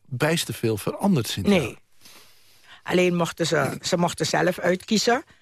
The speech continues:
Speaker 2: bij welke baas ze werkten. Ze wilden werken.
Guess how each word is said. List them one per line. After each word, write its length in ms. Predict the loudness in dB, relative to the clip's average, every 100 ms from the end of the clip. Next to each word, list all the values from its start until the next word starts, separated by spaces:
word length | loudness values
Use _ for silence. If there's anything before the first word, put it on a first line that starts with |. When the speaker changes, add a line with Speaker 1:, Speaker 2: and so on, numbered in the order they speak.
| _ _ 0
Speaker 2:
bij 180 | 2
welke 300 | 4 2 0
baas 320 | -2 0 0 0
ze 80 |
werkten. 480 | 0 0 -2 -8 -10 -10 _ _ _ _
Ze 160 | -2
wilden 280 | 2 2 2
werken. 440 | 2 0 -2 -6